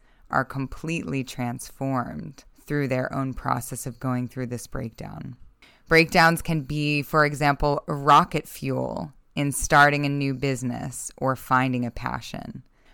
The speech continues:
Breakdowns can show us where our lives are not aligned, where we aren't being so true to ourselves. And when we can pay attention and create that alignment, amazing things are possible.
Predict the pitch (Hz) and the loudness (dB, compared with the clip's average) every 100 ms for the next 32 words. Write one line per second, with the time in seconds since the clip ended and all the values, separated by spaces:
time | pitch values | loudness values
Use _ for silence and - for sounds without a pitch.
0 | - 160 170 180 - 196 175 175 - 175 | -8 4 6 6 6 6 6 6 0 -4
1 | 151 - 160 151 147 - 147 147 147 147 | -2 4 6 8 6 0 2 6 6 6
2 | 143 147 135 135 135 139 139 135 135 135 | 6 4 4 6 4 4 -2 2 2 2
3 | 135 127 131 160 160 127 110 - - - | -4 -2 2 4 4 0 -6 -12 -14 -20
4 | _ - 156 147 156 151 - 160 - 143 | _ 0 2 2 2 2 6 4 2 -4
5 | 143 131 135 - 156 139 - 143 139 131 | -2 -2 -4 -4 -2 -2 -4 -4 -2 0
6 | 127 127 - - - - 147 - - - | -2 -4 -4 -6 -4 -8 -10 -12 -12 -14
7 | _ _ _ _ - - 156 156 156 - | _ _ _ _ -6 0 2 2 0 0
8 | 151 - 147 139 - 185 208 220 - 139 | 0 0 0 -2 -2 0 0 0 -2 0
9 | 135 135 - _ - - 151 143 143 165 | 0 -2 -6 _ -20 -8 -4 0 2 2
10 | - 143 143 135 127 123 127 131 135 226 | 0 -2 -2 -4 -4 -2 -4 -4 -8 -10
11 | - _ _ - 160 160 170 190 185 170 | -20 _ _ -4 0 4 8 8 6 4
12 | 147 139 131 127 131 - 131 - 131 127 | 0 0 0 0 -4 -4 -4 -2 -4 -4
13 | 147 - 151 151 | -12 -12 -10 -10